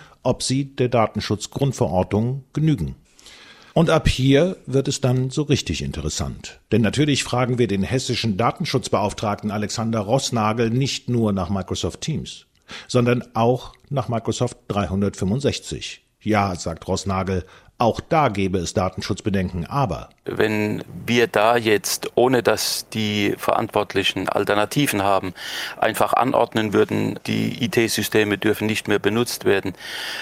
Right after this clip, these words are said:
Speaker 2: würden wir ja in anderer Weise rechtswidrige Verhältnisse schaffen, weil Behörden müssen arbeiten, Unternehmen können sich auch auf Grundrechte berufen und müssen ihre unternehmerischen Tätigkeiten auch durchführen können.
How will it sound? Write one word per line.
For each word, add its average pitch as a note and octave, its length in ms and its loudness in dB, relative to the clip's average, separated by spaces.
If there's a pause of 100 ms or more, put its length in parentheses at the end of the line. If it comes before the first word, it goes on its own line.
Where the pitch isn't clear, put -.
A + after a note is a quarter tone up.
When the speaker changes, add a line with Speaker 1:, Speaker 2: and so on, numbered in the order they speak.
Speaker 2:
würden G#2+ 400 0
wir G#2 200 4
ja G#2 180 4
in G#2+ 300 -2 (120)
anderer G#2+ 380 2
Weise F2 500 2
rechtswidrige G2 640 0
Verhältnisse F#2+ 580 0
schaffen, G2 380 -2
weil G2+ 220 2
Behörden G#2 440 4
müssen G2+ 280 0
arbeiten, A#2 640 2 (320)
Unternehmen G#2+ 720 2 (240)
können A2+ 180 2
sich B2 180 2
auch G#2 200 2
auf - 180 0
Grundrechte A2+ 560 0
berufen A2 540 0
und A2 200 0
müssen A2 320 0
ihre G#2 400 0
unternehmerischen G#2 920 0
Tätigkeiten G#2+ 580 0
auch - 220 0
durchführen G2 560 0
können. F2 260 -4